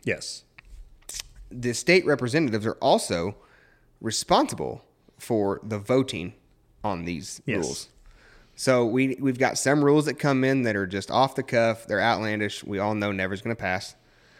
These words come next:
Speaker 2: We've got some rules that are like, yes, those are gonna pass right now, hundred percent. These are good. Then we got those rules that are kind of in the gray. They're in the
Speaker 1: Yeah.
Speaker 2: middle.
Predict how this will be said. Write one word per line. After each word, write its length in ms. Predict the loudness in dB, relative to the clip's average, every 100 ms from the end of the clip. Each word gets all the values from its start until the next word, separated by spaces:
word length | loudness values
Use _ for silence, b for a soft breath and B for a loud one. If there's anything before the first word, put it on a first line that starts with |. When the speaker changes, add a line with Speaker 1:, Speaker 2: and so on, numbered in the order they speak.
| b b b -8
Speaker 2:
We've 140 | -2
got 180 | 0 0
some 300 | 4 4 6
rules 320 | 6 4 2
that 100 | 2
are 80 | 4
like, 240 | 4 2 -2
yes, 320 | -2 -2 -4
those 260 | -4 0 2
are 40 |
gonna 160 | 2 0
pass 360 | 2 2 2 -4
right 300 | -4 2 2
now, 280 | 2 -2 -2
hundred 280 | -4 -4 -4
percent. 460 | -4 -4 -2 -4 -6 _ _ _ -12
These 280 | -4 -2
are 80 | -2
good. 320 | -4 -4 -6 -10 b b b b b b b b _ _
Then 180 | 0 2
we 100 | 4
got 200 | 2 2
those 260 | 2 2 2
rules 440 | 2 4 4 0
that 80 | -4
are 40 |
kind 380 | -6 -4 -2 -2
of 100 | 0
in 140 | 0 0
the 60 |
gray. 420 | 0 2 2 0 -8 -20 -20 -20 -20 -20 -20 -20 -20 _ 0
They're 160 | 4
in 100 | 6
the 80 | 6
Speaker 1:
Yeah. 60 | 6
Speaker 2:
middle. 260 | 4 2